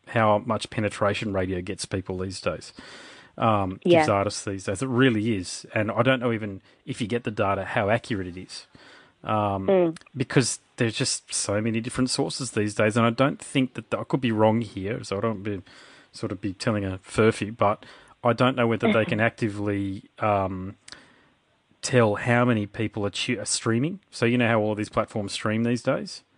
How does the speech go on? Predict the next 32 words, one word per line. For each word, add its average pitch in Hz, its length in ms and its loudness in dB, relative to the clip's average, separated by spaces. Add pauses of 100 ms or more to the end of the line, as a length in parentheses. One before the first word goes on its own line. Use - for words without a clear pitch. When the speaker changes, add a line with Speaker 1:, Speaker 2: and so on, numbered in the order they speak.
(460)
Speaker 1:
I - 80 6
Speaker 2:
Yeah, 185 120 10
Speaker 1:
don't 139 120 2
know 135 80 4
Speaker 2:
yeah. 135 60 6
Speaker 1:
whether 127 140 4
they 113 180 4
can 107 160 0
collect - 280 -2
the 113 60 -6
data 101 320 2
from 98 200 -2
who's 104 160 -4
streaming 110 400 0
it, - 160 -2
and 110 340 2 (500)
I'm 139 200 4
probably 175 380 2
guessing 123 420 0
anybody 120 420 6
underneath 110 380 4
the 104 120 4
age 104 140 2
of 98 80 0
forty 101 560 2 (760)
is 104 160 -2
listening 107 300 2
to 107 140 0
it 98 80 2
on 98 100 4
a 92 60 0
device 92 640 0